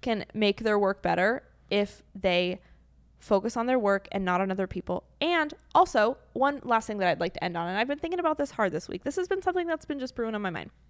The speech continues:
Just, um, rubbing my last two brain cells <laughs> together, if I will.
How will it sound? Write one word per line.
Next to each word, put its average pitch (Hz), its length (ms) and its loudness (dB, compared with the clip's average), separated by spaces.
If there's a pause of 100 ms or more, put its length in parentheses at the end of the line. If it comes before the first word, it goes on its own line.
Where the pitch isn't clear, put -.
(560)
Just, - 280 -4 (420)
um, 208 400 2 (600)
rubbing 277 280 4
my 247 140 4
last 208 240 4
two 214 80 -2
brain 185 160 2
cells 185 160 -10
<laughs> - 80 -14
together, - 340 0
if 202 140 -6
I - 80 -2
will. - 180 0